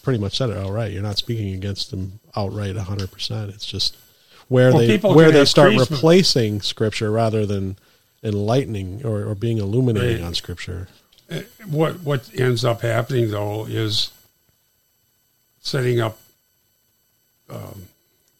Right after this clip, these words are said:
Speaker 2: walls that allow people to abuse them in some
Speaker 1: Mm-hmm.
Speaker 2: cases. It's not necessary. So I
Speaker 1: And I think, and I, I, I don't bring this up just to hash out creeds. I, I think it's relevant to this discussion here. I mean,
Speaker 2: It
Speaker 1: this
Speaker 2: is.
Speaker 1: really talks about,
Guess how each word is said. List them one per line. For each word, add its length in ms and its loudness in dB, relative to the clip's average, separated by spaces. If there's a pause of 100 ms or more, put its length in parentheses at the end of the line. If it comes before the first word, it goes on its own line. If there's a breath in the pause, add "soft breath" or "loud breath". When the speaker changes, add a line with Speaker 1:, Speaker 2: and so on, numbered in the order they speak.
(140)
Speaker 2:
walls 520 0
that 160 -6 (840)
allow 260 0
people 460 -4
to 180 -6 (680)
abuse 500 -4
them 320 -2
in 100 -8
some 220 -4
Speaker 1:
Mm-hmm. 100 4
Speaker 2:
cases. 420 0 (100)
It's 140 -10
not 180 0
necessary. 520 2
So 200 2
I 340 -2 (500 soft breath)
Speaker 1:
And 120 8
I 80 10
think, 260 4
and 160 6
I, 160 6
I, 240 0
I 60 0
don't 180 2
bring 180 6
this 160 4
up 120 0
just 220 -4
to 280 -6 (520)
hash 300 -4
out 220 -4
creeds. 340 -4
I, 180 -6
I 100 -2
think 200 -2
it's 120 -2
relevant 400 -2
to 80 -10
this 160 -10
discussion 500 -6
here. 140 -8
I 60 -10
mean, 120 0
Speaker 2:
It 20 2
Speaker 1:
this 140 4
Speaker 2:
is. 60 2
Speaker 1:
really 280 6
talks 380 -2
about, 320 -6